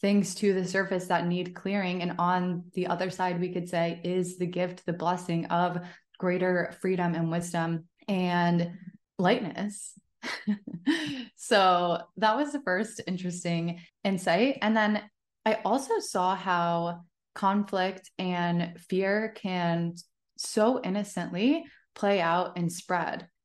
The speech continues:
It's like one person was afraid or stressed and then kind of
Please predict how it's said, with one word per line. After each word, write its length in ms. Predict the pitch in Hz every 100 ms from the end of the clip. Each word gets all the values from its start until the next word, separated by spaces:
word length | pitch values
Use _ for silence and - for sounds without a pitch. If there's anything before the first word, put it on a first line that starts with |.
| -
It's 120 | 190
like 140 | 190
one 360 | 180 175 233 285
person 480 | 277 196 - 190 180
was 340 | 170 170 170
afraid 560 | 180 170 233 220 208 208
or 160 | 165 160
stressed 840 | - - 196 190 180 180 - - _ -
and 160 | 202 185
then 240 | 180 180
kind 220 | 202 185
of 240 | 175 -